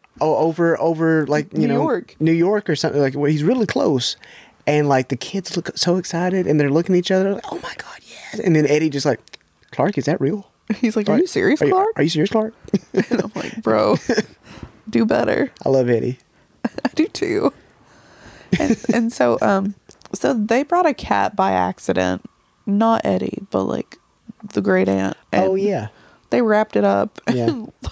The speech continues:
Speaker 2: like, along with the Jell-O.
Speaker 1: Yeah.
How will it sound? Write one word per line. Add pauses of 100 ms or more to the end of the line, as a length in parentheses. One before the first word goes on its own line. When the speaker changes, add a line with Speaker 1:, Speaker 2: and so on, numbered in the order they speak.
Speaker 2:
like, (1160)
along
with
the
Jell-O.
Speaker 1:
Yeah.